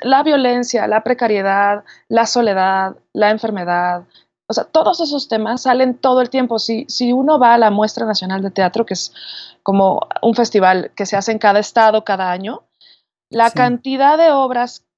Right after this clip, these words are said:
Speaker 1: además de, como dices tú, de diferentes formatos, ¿no? O sea, ahí te das cuenta que el teatro para nada es solamente esta gran producción comercial que tiene la escenografía bellísima y la iluminación y la actriz, este, conocida de la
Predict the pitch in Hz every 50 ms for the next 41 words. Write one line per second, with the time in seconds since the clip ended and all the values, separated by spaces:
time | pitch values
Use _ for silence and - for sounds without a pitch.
0 | _ _ _ _ - - - - - 233 254 269 285 339 370 403 415 - - -
1 | 233 233 240 262 269 269 - - 294 269 262 240 240 240 240 240 277 285 370 -
2 | - 262 226 214 220 226 233 233 - 180 170 - 190 220 302 - - 226 214 240
3 | 269 - 349 330 320 330 - 294 277 - 302 285 247 208 196 - 220 208 214 -
4 | 226 226 220 - - - - _ _ _ - 208 190 196 196 208 220 226 233 240
5 | 247 269 311 - - - - 208 208 202 - - - - - _ _ _ _ _
6 | _ _ - - 247 226 233 226 226 220 214 226 220 - 220 196 196 190 196 202
7 | 220 214 208 190 165 - - - 202 190 185 190 190 - 214 202 185 160 - -
8 | - 202 185 175 185 262 339 _ _ _ - - - _ _ _ - 196 185 208
9 | 196 196 202 208 196 190 - 190 175 170 165 160 165 - 185 175 180 180 175 170
10 | 185 190 180 - 190 185 180 180 175 175 180 165 165 156 156 160 165 165 165 156
11 | - - 185 175 175 175 180 180 170 160 156 156 - - 175 180 175 170 - -
12 | - - - - - _ - 175 175 - 170 160 - 175 175 185 175 - 196 185
13 | 190 185 180 175 165 160 165 160 147